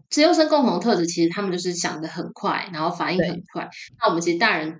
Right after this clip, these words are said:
Speaker 1: 都很怕，就是，诶，就是会输给他。
Speaker 2: <laughs> 对，对，
Speaker 1: 那其实到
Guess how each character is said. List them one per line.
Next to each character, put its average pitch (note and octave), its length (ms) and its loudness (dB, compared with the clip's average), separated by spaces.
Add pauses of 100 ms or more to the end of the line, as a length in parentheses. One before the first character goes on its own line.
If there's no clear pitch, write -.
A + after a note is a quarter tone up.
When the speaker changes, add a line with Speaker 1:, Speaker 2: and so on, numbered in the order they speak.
Speaker 1:
都 F#3 160 0
很 F#3 300 -2
怕， E3+ 280 -2
就 F3+ 160 -2
是， F3 460 0
诶， A#3+ 220 0 (200)
就 G#3 80 -6
是 G#3+ 140 2
会 G#3+ 160 2
输 G3 260 2
给 - 220 0
他。 - 240 -8 (220)
Speaker 2:
<laughs> - 240 -12
对， D4+ 80 4
对， - 0 -
Speaker 1:
那 D4 140 8
其 C4 140 4
实 C4+ 100 4 (520)
到 D#4 80 6